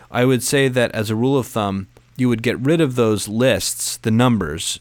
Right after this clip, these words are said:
and keep the course title. Um, but basically, you want to make sure that you are getting across what you've done as a teacher, whether as a teaching assistant or, um, as an instructor of record, so that people have a sense of it.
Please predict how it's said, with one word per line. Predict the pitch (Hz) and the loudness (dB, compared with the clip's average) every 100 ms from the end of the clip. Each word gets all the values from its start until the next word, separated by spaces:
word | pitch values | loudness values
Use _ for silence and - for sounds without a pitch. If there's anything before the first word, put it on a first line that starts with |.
| - | -8
and | 107 101 | -8 -4
keep | 123 120 | -4 -4
the | 107 | -6
course | - 113 - | -4 -2 -4
title. | - - 127 95 78 - - - - - - | -8 -2 -2 -2 -6 -12 -20 -20 -20 -20 -6
Um, | 123 120 113 104 | 0 0 0 0
but | 165 143 | -2 0
basically, | 180 202 226 202 196 160 143 - - | 0 2 -2 0 2 2 2 -2 -4
you | 139 | 0
want | 143 160 190 | 2 0 -2
to | - 196 | -2 -2
make | 156 147 | 0 -2
sure | - 170 165 | -2 0 0
that | 143 120 110 - - | 2 2 0 -6 -12
you | 120 135 139 139 | -2 0 2 0
are | 110 123 | 0 -2
getting | 127 156 156 | 0 0 0
across | 123 - 131 127 - | -2 -2 0 0 0
what | 131 120 | -2 0
you've | 117 113 101 | 0 -2 -2
done | 117 113 131 | 0 2 0
as | 80 113 | -2 -4
a | 104 | -4
teacher, | - 135 135 90 65 - _ - - - | -2 -4 -2 -4 -4 -10 _ -20 -18 -2
whether | 117 113 | 0 2
as | 110 104 | 2 0
a | |
teaching | 101 120 117 123 | -2 -2 0 0
assistant | 101 - 104 - 101 95 _ | 0 -2 -4 -2 -2 -4 _
or, | 107 104 98 95 87 - | -2 0 2 0 -2 -6
um, | 101 92 90 71 - | -8 -6 -8 -10 -8
as | 110 104 | -6 -2
an | 104 | -4
instructor | 92 - 110 - 95 | -4 -4 -4 -4 -6
of | 113 | -2
record, | 147 - 90 90 - - - - | -4 -2 -4 -6 -14 -20 -20 -12
so | - 147 | 0 2
that | 143 120 | 2 0
people | 151 139 135 | 0 0 0
have | 123 123 107 | 0 -2 -2
a | |
sense | - 120 113 101 | -2 -2 -2 -4
of | 87 | -6
it. | 65 | -8